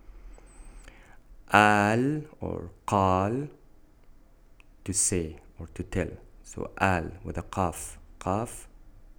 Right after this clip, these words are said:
ألف and لام. قال. طلب. طلب, to ask for or to order food and something like that. اشترى, to buy.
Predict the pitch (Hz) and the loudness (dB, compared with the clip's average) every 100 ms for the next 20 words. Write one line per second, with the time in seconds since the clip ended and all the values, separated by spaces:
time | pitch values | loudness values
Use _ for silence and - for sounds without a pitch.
0 | - - - - 90 104 - - 101 104 | -20 -20 -12 -4 -4 -4 -8 -4 -2 0
1 | 92 - - - - - - - 101 92 | 0 -2 -10 -20 -20 -20 -18 -2 0 0
2 | 82 - 90 - - - - - - - | -2 -8 -14 -20 -20 -20 -20 -20 -20 -20
3 | - - - - - - - - - _ | -20 -20 -20 -20 -20 -20 -20 -20 -20 _
4 | - - - 131 127 92 - - - - | -20 -20 0 4 4 2 -2 -10 -12 -12
5 | - - - - - - - - - - | -20 -20 -20 -20 -20 -20 -20 -20 -20 -20
6 | - 120 101 85 - - - - 82 - | -2 2 2 -2 -10 -18 -18 -8 -8 -2
7 | 104 104 - - 92 95 123 - 92 - | -2 0 -2 -4 -4 -2 -4 -4 -8 -4
8 | - - 92 85 - 85 - - 92 85 | -4 0 0 -2 -8 -12 -14 -12 -6 -6
9 | - - - - - - 85 95 90 82 | -6 -14 -14 -16 -14 -12 -12 -12 -12 -12
10 | - - - - - - - - - - | -14 -16 -18 -20 -20 -20 -20 -20 -20 -20
11 | - - - - - - - 117 107 85 | -20 -20 -18 -2 2 2 4 4 6 4
12 | 80 - - - - - _ - 92 85 | 0 -12 -20 -20 -20 -20 _ -10 -8 -4
13 | 87 82 78 76 | -2 -4 -6 -12